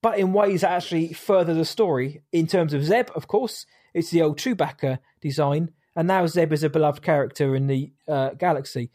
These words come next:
You mentioned g-, going forward, as you go into, like, seasons three and four in Rebels, it is, like, a beautiful tribute to Macquarie.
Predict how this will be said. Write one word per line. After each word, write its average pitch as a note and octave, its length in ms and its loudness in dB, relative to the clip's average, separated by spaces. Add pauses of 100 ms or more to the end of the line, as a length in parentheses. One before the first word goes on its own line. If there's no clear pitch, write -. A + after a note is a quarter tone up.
(200)
You D#3+ 80 0
mentioned D#3+ 600 0 (200)
g-, F3 60 -6 (160)
going D3+ 300 2
forward, D3 320 0
as C#3+ 100 -6
you E3+ 80 0
go D#3+ 160 4
into, D#3 160 0
like, D3+ 160 -2
seasons D3+ 400 -2
three D3+ 320 -2
and C#3 100 -4
four C#3+ 340 0 (300)
in D3+ 120 -4
Rebels, C#3+ 500 -2 (280)
it E3+ 120 0
is, F#3+ 180 2
like, D#3+ 340 0 (300)
a D#3+ 80 0
beautiful E3+ 540 0
tribute D3 480 -4
to D3+ 260 -4
Macquarie. D#3 640 -2